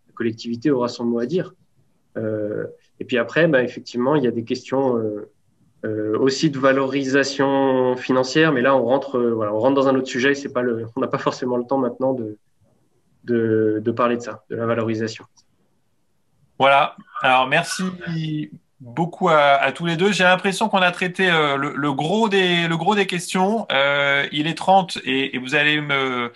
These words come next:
Speaker 2: me permettre de dépasser de, de deux, trois minutes, euh, pour être sûr que on a répondu à toutes les questions, notamment Bertrand. Euh, j'ai l'impression qu'on a répondu à ta question écrite.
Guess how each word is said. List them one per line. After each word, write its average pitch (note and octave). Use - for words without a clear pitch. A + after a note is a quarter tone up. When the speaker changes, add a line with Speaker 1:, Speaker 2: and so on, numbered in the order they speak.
Speaker 2:
me B2+
permettre D3+
de C#3
dépasser D3+
de, C#3
de C3+
deux, D#3+
trois F3
minutes, F3
euh, B2+
pour C#3+
être D#3
sûr G3
que D3
on C#3+
a D3+
répondu E3
à E3
toutes E3+
les E3
questions, E3
notamment F3+
Bertrand. F#3
Euh, D3
j'ai D3+
l'impression F3+
qu'on G3+
a F3+
répondu F3+
à F3
ta E3+
question E3
écrite. G3